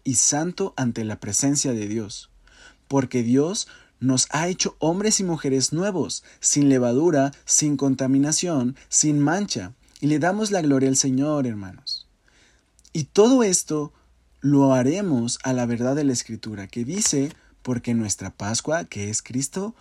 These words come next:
fue sacrificada por nosotros". Si nosotros sabemos quién murió por nuestros pecados, quién es nuestra Pascua, y valoramos su sacrificio, entonces, y solo entonces, hermanos,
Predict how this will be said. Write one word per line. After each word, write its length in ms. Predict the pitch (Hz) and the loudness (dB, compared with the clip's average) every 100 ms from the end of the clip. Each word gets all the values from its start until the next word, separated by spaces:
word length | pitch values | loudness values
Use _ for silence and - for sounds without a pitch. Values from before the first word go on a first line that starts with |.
| _ _ | _ _
fue 240 | - 127 | -6 -2
sacrificada 800 | 131 143 127 131 135 160 160 147 | -2 -4 -6 -4 -4 0 0 -2
por 140 | 117 107 | -6 -10
nosotros". 680 | 104 104 95 98 - - _ _ _ _ - | -8 -10 -14 -20 -20 -20 _ _ _ _ -12
Si 180 | - - | -6 -2
nosotros 540 | 151 143 196 196 233 | 0 0 0 0 -2
sabemos 460 | - 175 147 139 131 | 0 -2 0 -2 -2
quién 400 | - - 156 190 | -8 -6 -4 -4
murió 440 | 208 185 131 123 | -4 0 2 0
por 200 | 120 113 | -2 -8
nuestros 420 | 104 101 - 98 - | -6 -8 -8 -10 -10
pecados, 680 | 98 90 110 95 95 - - - _ - | -12 -10 -10 -8 -12 -14 -16 -20 _ -14
quién 460 | 147 160 170 185 - | -4 -2 0 -4 -2
es 300 | 135 151 139 | -2 0 0
nuestra 560 | 127 117 - 107 107 | 0 -2 -4 -6 -10
Pascua, 500 | - 120 117 - 101 - - - | -6 -4 -4 -6 -16 -16 -20 -12
y 100 | 151 | -6
valoramos 720 | 143 143 139 135 139 170 196 196 | 2 4 6 4 2 -2 -4 -4
su 140 | 180 | -2
sacrificio, 840 | - 147 131 120 127 120 123 131 - - | -2 -2 -6 -2 -2 -2 -4 -6 -8 0
entonces, 840 | 127 127 - 160 196 202 107 - - | 2 2 2 -2 0 -2 -2 -6 -4
y 100 | 131 | -4
solo 320 | - 196 226 | -2 -2 -4
entonces, 680 | 202 - 143 165 147 117 - | -6 -4 -4 -2 -2 -4 -6
hermanos, 600 | 113 110 120 135 110 98 | -8 -4 0 0 -2 -8